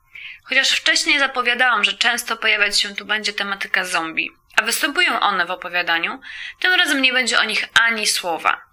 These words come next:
Tekst Hilla to literacka wersja tego, czym zajmuję się w mojej pracy magisterskiej i pod jej kątem spojrzałam na twitterowanie, więc w tym odcinku zombie zostawiam w spokoju.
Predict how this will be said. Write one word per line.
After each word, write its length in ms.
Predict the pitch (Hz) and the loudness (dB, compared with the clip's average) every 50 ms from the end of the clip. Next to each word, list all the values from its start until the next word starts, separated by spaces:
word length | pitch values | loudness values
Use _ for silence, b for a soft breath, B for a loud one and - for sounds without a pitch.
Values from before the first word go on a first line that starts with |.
| _ _ _ B B B B B B B B | _ _ _ B B B B B B B B
Tekst 300 | - 370 381 - - - | 2 2 2 2 0 -2
Hilla 380 | - - - 311 277 208 170 180 | -2 -2 0 0 2 2 2 2
to 140 | 180 214 220 | 2 0 0
literacka 560 | 220 220 - 254 254 277 269 - - 277 269 | 0 2 2 2 2 2 2 0 0 0 0
wersja 340 | 262 262 254 254 - 247 233 | 2 0 0 0 0 -2 -2
tego, 320 | - - 277 269 269 262 | 0 0 0 0 0 -2
czym 200 | - - 254 240 | -2 -2 -4 -4
zajmuję 460 | 220 233 226 220 226 240 247 240 226 | 0 0 0 0 0 0 0 0 2
się 160 | - - 233 220 | 0 0 -2 -2
w 40 | |
mojej 260 | 220 214 208 214 214 214 | -4 -2 -2 -2 -2 0
pracy 300 | - 226 214 220 - 190 | 0 -2 -2 -2 -4 -4
magisterskiej 840 | 170 - - - - - - 180 175 - - - - - - 269 B B B B B | -2 -2 -4 -4 -6 -8 -4 -2 -4 -4 -4 -4 -4 -4 -4 -4 B B B B B
i 100 | - 302 | -4 -2
pod 200 | - 349 285 302 | -2 -2 -2 0
jej 320 | 302 349 370 359 330 311 | 0 2 2 2 2 2
kątem 440 | 320 285 269 269 262 262 269 233 233 | 2 2 2 0 0 -2 -2 -2 -4
spojrzałam 460 | - - - 226 208 220 220 214 208 | -4 -6 -2 0 0 2 2 2 2
na 120 | 208 196 196 | 0 -2 -4
twitterowanie, 680 | - 208 202 - 185 175 170 160 165 160 165 160 160 - - _ _ - _ - | -4 -8 -6 -4 -2 -2 -2 -2 -2 -2 0 0 -2 -4 -6 _ _ -14 _ -6
więc 200 | 202 202 - - | -4 -4 -2 0
w 40 | |
tym 160 | - 330 339 339 | 0 0 0 0
odcinku 440 | 330 - - 277 262 254 254 240 | 0 0 0 0 0 0 -2 -4
zombie 340 | 226 220 220 214 208 208 196 | -2 0 0 -2 -2 -6 -6
zostawiam 480 | 180 175 175 - - 190 190 190 185 185 | -6 -6 -6 -4 -2 0 0 0 0 0
w 40 | - | -2
spokoju. 500 | - - 180 160 - - 120 - - | -8 -10 -12 -10 -6 -4 -4 -4 -4